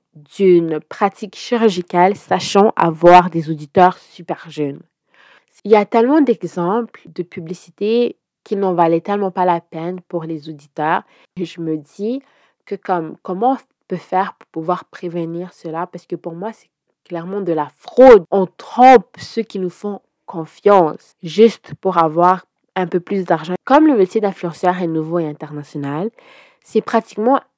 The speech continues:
impossible de réglementer et de prévenir certaines fraudes. Sur l'assemblée nationale point F R, on peut y lire que la France a lancé une proposition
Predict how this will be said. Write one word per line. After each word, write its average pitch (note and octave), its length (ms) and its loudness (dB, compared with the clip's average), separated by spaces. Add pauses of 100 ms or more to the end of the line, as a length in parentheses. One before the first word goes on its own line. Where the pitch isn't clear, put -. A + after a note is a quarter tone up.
(140)
impossible G3 760 -2
de F3 120 -4
réglementer F3 600 -6
et G3+ 40 0
de E3+ 100 -2
prévenir E3 520 -6
certaines D3+ 400 -12
fraudes. - 520 -2 (160)
Sur A#3+ 180 4
l'assemblée C#4+ 440 4
nationale E3+ 680 0 (160)
point D#3 220 -12
F - 160 -12
R, A3+ 460 4
on F3+ 60 -2
peut B3+ 200 0
y A#3+ 100 2
lire G3+ 300 -2
que - 100 -8
la E3+ 160 0
France A#3+ 520 4 (640)
a F#3+ 100 6
lancé F#3 300 0
une A#3 100 -4
proposition F3 760 -6